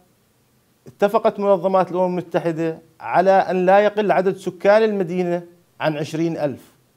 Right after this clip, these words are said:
لكن طبعًا هذا سيختلف ما بين دولة وأخرى بحسب حجمها السكاني. ثالثًا،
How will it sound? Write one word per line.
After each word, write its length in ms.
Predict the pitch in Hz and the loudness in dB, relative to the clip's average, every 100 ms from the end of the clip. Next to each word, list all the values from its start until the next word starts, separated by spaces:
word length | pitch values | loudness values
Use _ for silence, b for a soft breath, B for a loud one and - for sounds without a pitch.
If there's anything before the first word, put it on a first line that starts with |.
| _ _ _ _ _ _ _ _ _ - | _ _ _ _ _ _ _ _ _ 0
لكن 340 | 170 165 165 | 0 0 0
طبعًا 340 | 185 165 165 | 2 4 2
هذا 320 | 156 156 147 143 | 2 2 2 -2
سيختلف 520 | 156 160 - 180 156 | -2 -2 -2 -2 2
ما 140 | 160 | 2
بين 260 | 160 180 165 | 2 0 2
دولة 260 | 190 185 | 2 2
وأخرى 540 | 170 170 151 143 139 - - | 2 0 0 -2 -2 -6 -16
بحسب 460 | 123 - 135 135 | -10 -8 -6 -6
حجمها 320 | - 156 139 127 | -6 -6 -6 -8
السكاني. 640 | 127 135 - 143 127 104 - _ _ _ _ _ _ _ _ _ _ _ _ - | -10 -10 -6 -6 -6 -12 -18 _ _ _ _ _ _ _ _ _ _ _ _ 0
ثالثًا، 680 | 185 220 214 208 208 214 | 4 6 4 0 0 -2